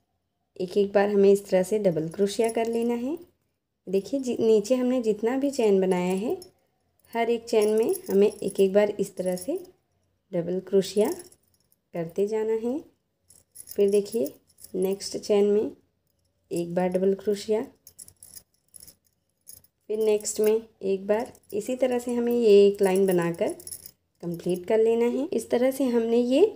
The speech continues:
दस चेन में दस बार डबल, सॉरी, ग्यारह चेन में ग्यारह बार डबल क्रोशिया और एक यहाँ पे जो हमने थ्री चेन स्किप किया था,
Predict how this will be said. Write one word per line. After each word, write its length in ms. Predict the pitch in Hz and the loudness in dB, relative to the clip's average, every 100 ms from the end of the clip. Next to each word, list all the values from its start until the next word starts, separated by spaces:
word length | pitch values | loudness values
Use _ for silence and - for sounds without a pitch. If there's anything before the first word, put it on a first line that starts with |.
| - _ _ _ _ _ _ | -6 _ _ _ _ _ _
दस 300 | 185 220 262 - | 0 2 2 2
चेन 220 | 240 233 | 4 6
में 260 | 240 311 214 | 4 2 6
दस 200 | 208 208 | 4 6
बार 180 | 233 | 2
डबल, 360 | 226 196 208 208 - | 2 0 0 -4 -4
सॉरी, 360 | - 214 202 | 2 6 6
ग्यारह 320 | 190 208 208 269 | 6 6 6 4
चेन 260 | 294 262 | 4 4
में 180 | 269 262 | 4 4
ग्यारह 220 | 214 202 | 4 4
बार 160 | 214 254 | 4 4
डबल 280 | 247 240 262 | 4 4 2
क्रोशिया 420 | 262 262 - 302 | 0 -4 0 0
और 220 | - 247 | 2 4
एक 220 | 233 240 240 | 6 6 4
यहाँ 180 | 226 | 2
पे 120 | 240 254 | 2 0
जो 120 | 254 | 2
हमने 220 | 247 254 | 2 0
थ्री 220 | 262 202 | 2 2
चेन 300 | 208 240 233 | 4 2 2
स्किप 300 | 214 - 226 - | 2 -2 -10 -2
किया 200 | 208 202 | 0 0
था, 240 | 202 294 | 0 -4